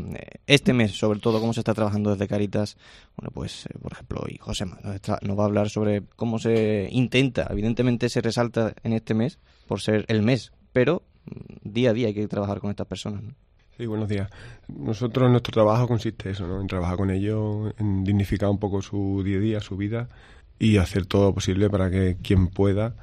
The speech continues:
Speaker 2: salga de esta, de esta situación, ¿no? Sí es cierto que no, en octubre,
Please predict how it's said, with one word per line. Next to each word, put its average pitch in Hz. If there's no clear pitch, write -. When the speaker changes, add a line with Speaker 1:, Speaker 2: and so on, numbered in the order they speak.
Speaker 2:
salga 104
de 98
esta, 95
de 95
esta 95
situación, 90
¿no? 110
Sí -
es 107
cierto 107
que 104
no, 104
en 107
octubre, 104